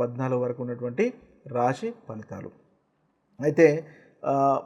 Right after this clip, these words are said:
మీ యొక్క జన్మజాతకంలో చక్కటి, ఆ, గ్రహస్థితి కనుక ఉన్నట్టయితే ప్రతికూలమైనటువంటి ఫలితాలు అంతగా అనుభవంలోకి రావు. ఏదైతే,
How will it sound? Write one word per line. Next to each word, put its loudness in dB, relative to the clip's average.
మీ 2
యొక్క 12
జన్మజాతకంలో 4
చక్కటి, -2
ఆ, 4
గ్రహస్థితి 2
కనుక -2
ఉన్నట్టయితే -2
ప్రతికూలమైనటువంటి 0
ఫలితాలు -2
అంతగా -2
అనుభవంలోకి -4
రావు. -2
ఏదైతే, 8